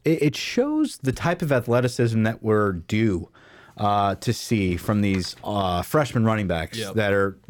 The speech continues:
Speaker 1: phenomenal talent. Uh,
Speaker 2: You look at the
Speaker 1: Ty
Speaker 2: other
Speaker 1: Davis
Speaker 2: one,
Speaker 1: Price.
Speaker 2: it looks like a freaking linebacker. That, you know, that was kind of mentioned and blown up, how Price looks like an upperclassman. Guess what? That was reported first by Pot of Gold after
Speaker 1: It
Speaker 2: the
Speaker 1: was.
Speaker 2: elite camp.
Speaker 1: It absolutely was.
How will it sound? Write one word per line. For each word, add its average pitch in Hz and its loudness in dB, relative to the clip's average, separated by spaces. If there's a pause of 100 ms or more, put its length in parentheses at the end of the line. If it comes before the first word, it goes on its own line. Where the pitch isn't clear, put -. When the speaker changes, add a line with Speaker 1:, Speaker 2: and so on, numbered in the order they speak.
Speaker 1:
phenomenal 139 0
talent. 101 -2 (340)
Uh, 107 0
Speaker 2:
You 156 -4
look 220 0
at 190 -2
the - -8
Speaker 1:
Ty 165 2
Speaker 2:
other 170 4
Speaker 1:
Davis 147 4
Speaker 2:
one, 151 2
Speaker 1:
Price. 120 2
Speaker 2:
it 277 -10
looks 285 -6
like 240 0
a 233 -2
freaking 233 -6
linebacker. 160 -2
That, 156 -4
you 160 -2
know, 156 0
that 160 -2
was 196 -2
kind 175 -4
of 135 -4
mentioned 143 -2
and 117 -2
blown 135 -2
up, 135 -4
how 113 -2
Price 131 -4
looks 131 -6
like 120 -2
an 120 -4
upperclassman. 127 -2
Guess 139 -4
what? 143 -2
That 165 -2
was 117 -8
reported 107 -6
first 110 -4
by 98 -2
Pot 117 0
of 101 -4
Gold 117 4
after 104 0
Speaker 1:
It 175 0
Speaker 2:
the 226 2
Speaker 1:
was. 170 2
Speaker 2:
elite 117 -4
camp. 95 -10
Speaker 1:
It 139 2
absolutely 180 0
was. 87 -2